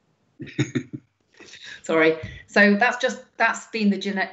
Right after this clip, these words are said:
Speaker 2: the general way that the council has operated for quite a while. Um, there is some thought about changing that, but that's just been council policy. We buy the vehicles and we lease them to Oxford Direct Services carry out all our operational work.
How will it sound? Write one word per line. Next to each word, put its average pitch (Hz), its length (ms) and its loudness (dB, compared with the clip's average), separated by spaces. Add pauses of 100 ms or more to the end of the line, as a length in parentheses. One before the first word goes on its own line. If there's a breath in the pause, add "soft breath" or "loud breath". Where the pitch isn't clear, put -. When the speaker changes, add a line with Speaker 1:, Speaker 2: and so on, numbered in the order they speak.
Speaker 2:
the 190 100 -6
general 185 380 -2
way 180 160 0
that 165 140 -6
the 165 60 -10
council 165 300 -6
has 165 120 -6
operated 180 500 -2
for 202 80 -4
quite 170 300 -2
a 165 40 -6
while. 190 580 2
Um, 170 540 -4
there 180 220 2
is 190 180 2
some 170 200 2
thought 165 320 -4
about 160 260 -6
changing 156 420 -2
that, 123 260 0 (120)
but - 140 -6
that's - 260 -4
just - 260 -8
been 151 140 -2
council 151 380 -4
policy. 147 440 -2
We 143 140 0
buy 78 240 2
the - 120 -4
vehicles 143 440 -4
and 151 140 -6
we 147 120 -6
lease 151 280 -4
them 143 180 -6
to 147 300 -2 (380 loud breath)
Oxford 160 240 0
Direct 147 300 0
Services 143 440 -2
carry 71 260 -4
out 67 200 -2
all 76 120 -6
our 71 120 -6
operational 71 480 -6
work. 76 340 -8